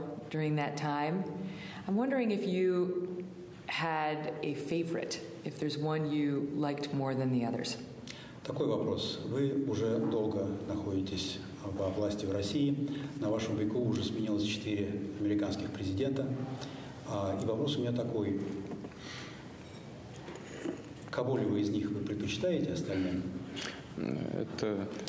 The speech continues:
Speaker 3: вы меня простите, это не очень корректный вопрос. Каждый из, из, э, моих партнеров хорош по-своему. Ну, и в целом у нас добрые отношения были практически со всеми. И, э,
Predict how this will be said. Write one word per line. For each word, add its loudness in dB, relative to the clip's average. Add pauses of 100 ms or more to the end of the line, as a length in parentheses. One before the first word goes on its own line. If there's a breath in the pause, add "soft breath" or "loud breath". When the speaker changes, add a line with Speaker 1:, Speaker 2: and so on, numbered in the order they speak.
(580 loud breath)
Speaker 3:
вы -2
меня 2
простите, -2
это -4
не 2
очень -2
корректный -2
вопрос. -6
Каждый 0
из, -2 (280)
из, -2
э, 2 (480)
моих 0
партнеров 0 (480)
хорош -2
по-своему. -2 (600)
Ну, 4 (540 loud breath)
и 2
в -4
целом 0
у 2
нас -2
добрые -2
отношения -2
были -2 (260)
практически -4
со -4
всеми. -4 (440)
И, 4
э, 0